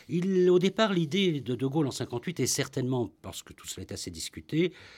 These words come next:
l'idée d'une vaste communauté, il faut bien noter le changement de nom, on passe de l'Union française à une communauté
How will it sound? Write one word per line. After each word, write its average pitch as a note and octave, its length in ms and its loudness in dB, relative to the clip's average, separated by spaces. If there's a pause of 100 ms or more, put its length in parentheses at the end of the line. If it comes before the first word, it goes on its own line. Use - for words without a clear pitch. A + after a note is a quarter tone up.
(220)
l'idée C3 220 4
d'une B2+ 160 0
vaste C3 320 -2
communauté, C3 640 2
il F#3+ 40 0
faut - 140 -6
bien A2 140 0
noter G#2+ 220 -2
le G2+ 100 -2
changement F#2+ 400 -6
de G#2 80 -2
nom, C3 200 0
on C#3 40 -2
passe G2+ 180 -6
de G2 80 -4
l'Union G#2+ 300 0
française B2+ 680 -6
à G2+ 40 -4
une G2+ 160 -4
communauté A#2+ 760 -2